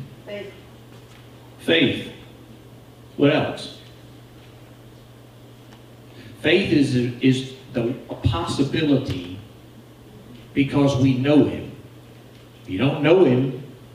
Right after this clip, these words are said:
Speaker 2: faith won't do you any good. You won't have faith in him.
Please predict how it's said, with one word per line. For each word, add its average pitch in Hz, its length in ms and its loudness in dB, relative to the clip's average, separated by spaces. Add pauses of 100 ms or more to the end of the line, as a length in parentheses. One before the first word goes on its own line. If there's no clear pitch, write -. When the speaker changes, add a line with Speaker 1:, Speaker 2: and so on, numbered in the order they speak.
(180)
Speaker 2:
faith 135 300 2
won't 135 160 2
do 135 60 6
you 147 200 4
any 143 140 4
good. 156 480 2 (640)
You 104 100 -4
won't 104 200 0
have 113 200 -2
faith 123 260 -2
in 131 100 -2
him. 135 400 -4